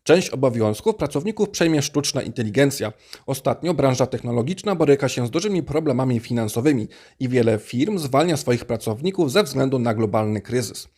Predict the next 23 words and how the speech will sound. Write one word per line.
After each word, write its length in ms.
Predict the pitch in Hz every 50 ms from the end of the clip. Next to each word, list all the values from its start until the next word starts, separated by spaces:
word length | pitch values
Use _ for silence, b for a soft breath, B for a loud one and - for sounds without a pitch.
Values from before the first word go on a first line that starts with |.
| _ _ -
Rozwój 480 | 110 113 151 185 175 151 143 135 139 -
sztucznej 440 | - - - - 180 180 - 143 123
inteligencji 580 | 107 120 135 117 110 113 110 110 110 - - 190
ma 140 | 185 180 156
zredukować 640 | 135 135 131 127 135 131 - 156 220 302 - -
koszty, 380 | - 123 117 - - - 214 -
ale 160 | 220 220 202
także 240 | - 180 165 156 135
zmniejszy 420 | 120 120 110 123 131 131 - 120
zatrudnienie. 600 | 110 113 107 - 113 107 104 139 143 127 110 101 B B B B B B
I 80 | 151 147
trzeba 300 | - - - 117 135 127
przyznać, 380 | - 127 110 107 185 208 208
że 160 | 175 160 143
rozwój 340 | 127 143 175 151 135 139 131
technologii, 520 | - 127 - - 131 143 156 156 135 123 110
zwłaszcza 420 | 110 101 120 147 139 - - 120
związany 420 | 110 110 127 120 110 127 123 120
z 60 | 107 113
robotyką 500 | 117 117 110 117 - 160 156 - 135 - -
i 60 | 127
sztuczną 360 | - - - 156 147 - 131 127
inteligencją, 640 | - 143 - 180 175 180 185 190 180 170 - 175